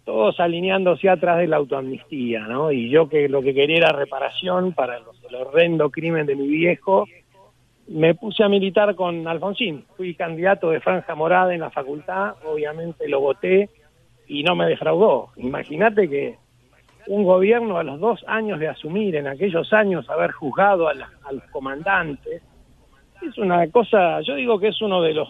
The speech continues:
pocos momentos en que nuestro país ha estado cerca de la civilización, ¿no? Eso, eso fue algo maravilloso.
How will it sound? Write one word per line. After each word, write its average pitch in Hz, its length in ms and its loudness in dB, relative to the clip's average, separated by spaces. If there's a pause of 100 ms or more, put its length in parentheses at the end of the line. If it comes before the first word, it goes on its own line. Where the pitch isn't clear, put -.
(120)
pocos 214 260 0
momentos 185 580 0
en 139 120 -6
que 139 100 -6
nuestro 135 300 -2
país 151 340 2
ha 156 60 4
estado 147 340 0
cerca 156 320 0
de 135 100 2
la 127 100 -4
civilización, 131 960 -2
¿no? - 80 -18 (160)
Eso, - 240 -12
eso 160 260 2
fue 151 180 4
algo 135 140 2
maravilloso. 117 640 -4